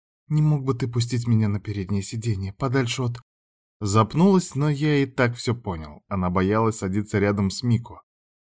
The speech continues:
Странная фобия, но как я могу ей отказать? «Конечно», кивнул я. Забраться в такой маленький автомобиль оказалось непростым делом,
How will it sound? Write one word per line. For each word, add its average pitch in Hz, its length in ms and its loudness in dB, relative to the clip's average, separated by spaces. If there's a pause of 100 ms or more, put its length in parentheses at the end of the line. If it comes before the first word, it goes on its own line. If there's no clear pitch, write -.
Странная 151 580 2
фобия, 127 440 4
но 95 260 2
как - 300 -4
я 156 80 0
могу 143 240 0
ей 127 140 2
отказать? 110 600 -4 (360)
«Конечно», 117 560 0 (200)
кивнул 95 340 0
я. 78 220 -10 (800)
Забраться 135 480 4
в - 40 -10
такой 131 240 2
маленький 123 440 4
автомобиль 131 500 2
оказалось 127 540 0
непростым 143 560 -4
делом, 90 320 -2